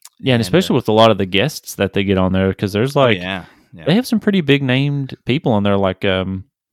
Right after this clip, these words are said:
Speaker 1: I don't know if you are familiar with, uh, Joe Manganiello,
Speaker 2: Yeah.
Speaker 1: which is,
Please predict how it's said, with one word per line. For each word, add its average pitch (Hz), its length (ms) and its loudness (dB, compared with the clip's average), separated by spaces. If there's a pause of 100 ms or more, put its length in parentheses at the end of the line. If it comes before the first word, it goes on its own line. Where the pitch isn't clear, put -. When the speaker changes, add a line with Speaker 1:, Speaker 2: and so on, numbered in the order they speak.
(160)
Speaker 1:
I 117 60 4
don't 107 120 2
know 113 80 4
if 107 120 -2
you 104 300 -4 (260)
are 101 80 -8
familiar 101 380 -2
with, 92 200 -6 (100)
uh, 95 160 -2
Joe 104 240 0
Manganiello, 107 760 -2 (340)
Speaker 2:
Yeah. 98 140 -6
Speaker 1:
which 107 120 -12
is, 95 380 -4